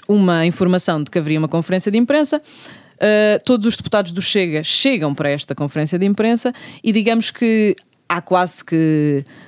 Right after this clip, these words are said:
uma capitalização deste momento à lá Chega,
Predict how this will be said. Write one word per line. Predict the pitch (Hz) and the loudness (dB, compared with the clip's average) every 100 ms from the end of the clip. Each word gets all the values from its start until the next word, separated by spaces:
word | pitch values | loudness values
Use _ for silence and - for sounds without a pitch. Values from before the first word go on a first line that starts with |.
| - - | -16 0
uma | 196 185 | 4 4
capitalização | - 233 - 208 190 180 185 151 156 165 139 135 147 | 2 -2 -2 -2 2 2 0 -2 -2 -2 -2 -4 -8
deste | - 151 151 - | -6 -4 -2 0
momento | 160 156 151 151 131 151 - _ _ _ _ _ _ - | 0 2 0 -2 -4 -6 -8 _ _ _ _ _ _ 0
à | 196 | 2
lá | 180 | 2
Chega, | 170 - 139 135 | 0 -4 -4 -4